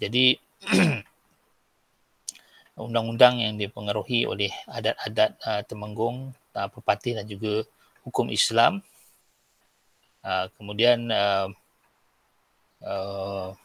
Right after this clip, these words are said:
sistem ataupun, uh, apa yang dijalankan di Melaka ini mempengaruhi, eh, mempengaruhi, uh, rakyat tersebut lah. Contohnya macam, uh, sekiranya,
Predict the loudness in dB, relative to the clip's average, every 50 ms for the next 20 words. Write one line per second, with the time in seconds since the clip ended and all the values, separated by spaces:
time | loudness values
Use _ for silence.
0 | _ _ _ _ _ _ _ _ _ _ _ -8 -6 -4 -4 -4 -6 -10 0 6
1 | 6 6 6 6 2 -2 -8 -8 -8 -8 -6 -4 -4 -4 -4 -4 -4 -2 0 0
2 | 0 0 0 2 2 4 4 2 2 -2 -6 -4 -2 -2 -2 -2 -4 -6 -6 -6
3 | -6 -6 -4 -4 -4 -4 -4 -6 -8 -6 -6 -6 -6 -4 -4 -4 -4 -6 -6 -4
4 | -2 0 0 0 2 2 2 2 2 0 -4 -6 -12 _ -10 -8 -4 -4 -2 -2
5 | -2 -2 0 2 4 4 4 2 -2 _ _ _ -20 -20 -20 -20 _ -8 -4 -4
6 | 0 2 2 4 6 6 6 4 4 0 -4 -4 -2 -2 -4 -4 -6 -8 -8 -6
7 | -4 -4 -2 -2 -2 0 0 -2 -4 -6 -6 -4 -2 -2 -2 -2 -4 -6 -4 -2
8 | -2 -2 -2 -2 -2 0 2 2 2 2 2 0 0 -2 -2 -4